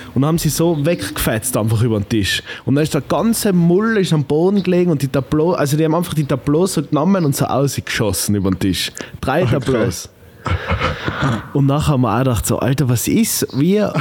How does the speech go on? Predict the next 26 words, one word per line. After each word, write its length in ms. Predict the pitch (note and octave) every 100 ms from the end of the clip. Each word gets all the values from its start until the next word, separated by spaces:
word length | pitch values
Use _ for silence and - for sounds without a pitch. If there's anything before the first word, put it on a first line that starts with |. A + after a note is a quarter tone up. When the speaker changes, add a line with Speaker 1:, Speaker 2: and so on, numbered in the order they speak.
| A#2 F3
Speaker 1:
wir 360 | G#3+ G3+ F3 - D3+ G4+
Speaker 2:
<laughs> 280 | - B4 C5
Speaker 1:
dumm 280 | F3+ A3 A#3+ A3
kann 200 | - D#3+
man 140 | D#3
sein 260 | - D#3 F3
oder 300 | D3+ C#3 F#3
wir, 160 | G3+ - - -
wir 320 | C#3+ D#3+ G#3 G3+
kom-, 560 | - A#2 D3 F3+ G3
Alter, 260 | - C#3+ D3+ - - -
das 80 |
ist 100 | C#3 D3
nicht 100 | G3
einmal 200 | D#3+ B2+
lustig. 540 | C#3+ G#3 - - G2 F2+ E2 -
Also 240 | B2+ C#3
das 160 | C3 C3
ist, 100 | D#3+
Speaker 2:
Nein, 140 | C#3+ C#3+ D3+ C#3
das, 120 | -
Speaker 1:
ich 80 | B2+
weiß 200 | E3+ D3+
Speaker 2:
äh, 200 | C3+ G2
Speaker 1:
nicht. 120 | F2+
Speaker 2:
da 120 | C#3+